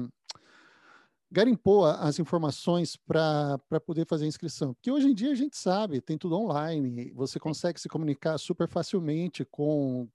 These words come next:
Speaker 1: com o pessoal da, da, da inscrição, admissions e, e tudo.
Speaker 2: Sim.
Speaker 1: Mas em noventa, noventa e um,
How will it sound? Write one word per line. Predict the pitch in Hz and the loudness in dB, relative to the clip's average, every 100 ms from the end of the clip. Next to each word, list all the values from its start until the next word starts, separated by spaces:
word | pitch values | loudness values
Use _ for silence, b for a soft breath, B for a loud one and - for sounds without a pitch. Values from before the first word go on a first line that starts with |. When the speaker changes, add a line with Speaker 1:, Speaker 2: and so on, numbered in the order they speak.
| _ | _
Speaker 1:
com | - 147 147 147 | -8 -4 -4 -6
o | - | -8
pessoal | - 143 - 147 147 | -4 -2 2 2 2
da, | 139 139 135 127 120 117 | 0 0 0 -2 -4 -8
da, | 117 135 139 - - | -4 -4 -4 -10 -4
da | 143 | -4
inscrição, | - 220 - - 175 180 151 | -4 -6 -4 2 4 4 2
admissions | 131 139 180 170 - 123 117 - - - | 0 0 0 0 -2 -2 -4 -10 -14 -4
e, | 160 180 | -2 -2
e | 175 | -4
tudo. | - 147 120 107 b b b | -2 -2 -2 -6 b b b
Speaker 2:
Sim. | - 107 - | -14 -10 -4
Speaker 1:
Mas | 285 311 190 - | -2 0 -2 -4
em | - 233 233 | 0 2 2
noventa, | 180 185 123 165 202 180 | 4 2 2 2 0 -2
noventa | 151 147 147 | -2 -2 -2
e | 131 127 | 0 2
um, | 220 220 110 | 2 0 -2